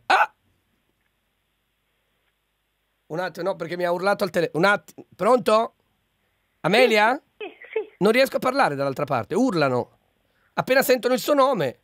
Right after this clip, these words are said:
Speaker 2: Adesso li richiamo io.
Speaker 1: No, non li
Speaker 2: Poi
Speaker 1: richiamo, stanno urlando come che non, si sente un urlo incredibile.
Speaker 2: È impossibile, confusi, perché ci avevano detto anche che eravamo delle persone oneste e che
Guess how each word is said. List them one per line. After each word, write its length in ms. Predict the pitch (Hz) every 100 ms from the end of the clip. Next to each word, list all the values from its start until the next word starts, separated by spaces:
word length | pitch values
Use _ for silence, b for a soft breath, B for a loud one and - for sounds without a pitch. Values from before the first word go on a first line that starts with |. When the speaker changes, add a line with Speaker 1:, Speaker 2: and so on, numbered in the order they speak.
| _ -
Speaker 2:
Adesso 480 | 453 392 - 311
li 120 | 269 294
richiamo 400 | 285 294 277 247
io. 240 | 220 214
Speaker 1:
No, 180 | 190 277
non 140 | 254 277
li 60 | 277
Speaker 2:
Poi 60 |
Speaker 1:
richiamo, 240 | 302 269 208
stanno 260 | - 277
urlando 380 | 277 277 269 247
come 160 | 214 240
che 160 | 277 214
non, 260 | 202 202
si 140 | 170 226
sente 300 | 277 262 247
un 100 | 269
urlo 280 | 277 247
incredibile. 580 | 233 214 254 - 175 151
Speaker 2:
È 20 |
impossibile, 320 | - 370 494 523 392 - 381 392 403
confusi, 400 | 381 403 330 240
perché 240 | 269 349
ci 60 | 392
avevano 220 | 403 415
detto 220 | 370 320
anche 200 | 330 320
che 80 | -
eravamo 360 | 269 277 285 254
delle 160 | 240
persone 340 | 240 233 294 247
oneste 420 | 247 370 392 427 415 B B
e 120 | 285
che 100 | -